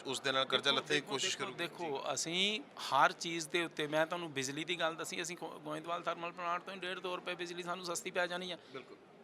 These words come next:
Speaker 2: ਪਛਵਾੜਾ ਕੋਲ ਮਾਈਨ ਤੋਂ ਸਾਨੂੰ ਕਿੰਨਾ ਫਾਇਦਾ ਹੋ ਰਿਹਾ,
Speaker 1: ਹੂੰ।
Speaker 2: ਅਸੀਂ ਫਾਇਦਾ ਕਰ ਰਹੇ ਹਾਂ। ਜਿੱਥੇ ਪੈਸਾ, ਅਸੀਂ ਤੇ ਇੱਕ ਇੱਕ ਪੈਸਾ ਜਿਹੜਾ ਸਰਕਾਰ ਦਾ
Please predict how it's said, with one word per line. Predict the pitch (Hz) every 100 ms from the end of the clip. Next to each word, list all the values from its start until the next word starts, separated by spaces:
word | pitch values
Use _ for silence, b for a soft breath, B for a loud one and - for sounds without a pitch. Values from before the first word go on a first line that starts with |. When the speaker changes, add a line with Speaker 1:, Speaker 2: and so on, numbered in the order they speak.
| - -
Speaker 2:
ਪਛਵਾੜਾ | 160 165 165 175
ਕੋਲ | 180 185
ਮਾਈਨ | 175 180
ਤੋਂ | 185
ਸਾਨੂੰ | 170 170
ਕਿੰਨਾ | 165 160 160
ਫਾਇਦਾ | 165 165
ਹੋ | 175 165
ਰਿਹਾ, | 143
Speaker 1:
ਹੂੰ। | 135 - 117 104
Speaker 2:
ਅਸੀਂ | 135 156
ਫਾਇਦਾ | 156 156
ਕਰ | 180 175
ਰਹੇ | 185 220
ਹਾਂ। | 170 143 302 - - -
ਜਿੱਥੇ | 143 180
ਪੈਸਾ, | 160 143 180
ਅਸੀਂ | 175
ਤੇ | 185 196 135 127 -
ਇੱਕ | 196 190 196
ਇੱਕ | 185 190
ਪੈਸਾ | - 156 131 165 180
ਜਿਹੜਾ | 165 170
ਸਰਕਾਰ | 151 147 131 110
ਦਾ | 110 139